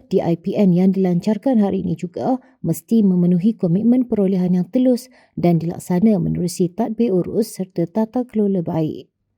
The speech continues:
Menurutnya lagi, D I P N bukan sahaja berperanan memperkukuh ekosistem pertahanan, tetapi juga menyediakan kemandirian teknologi tempatan, pemerkasaan rangkaian bekalan tempatan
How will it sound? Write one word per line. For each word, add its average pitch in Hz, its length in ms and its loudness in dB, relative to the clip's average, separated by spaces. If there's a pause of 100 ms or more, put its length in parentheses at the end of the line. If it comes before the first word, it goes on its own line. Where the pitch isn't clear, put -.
(800)
Menurutnya 208 400 4
lagi, 220 400 2
D 220 160 -2
I 190 160 0
P - 160 -6
N 214 160 2
bukan 185 320 0
sahaja 180 400 0
berperanan 190 640 2
memperkukuh 214 800 0
ekosistem 190 640 -2
pertahanan, 214 800 0 (240)
tetapi 175 320 0
juga 185 320 2
menyediakan 185 640 2
kemandirian 202 720 2
teknologi 175 480 0
tempatan, 226 560 0 (320)
pemerkasaan 170 720 -2
rangkaian 226 640 0
bekalan 208 480 0
tempatan 190 640 -2